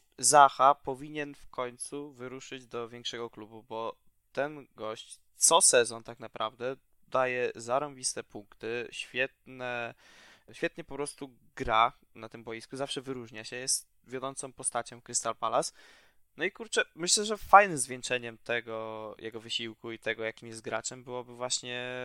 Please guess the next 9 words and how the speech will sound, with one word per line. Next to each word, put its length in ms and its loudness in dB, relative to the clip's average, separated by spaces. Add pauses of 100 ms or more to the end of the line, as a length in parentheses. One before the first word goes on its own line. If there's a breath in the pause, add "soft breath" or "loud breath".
(640)
byłby 420 -14
transfer 480 4
po 60 -20
prostu 300 -12
do 320 -8
klubu 280 -16
z 60 -20
Big 200 -6
Six. 360 0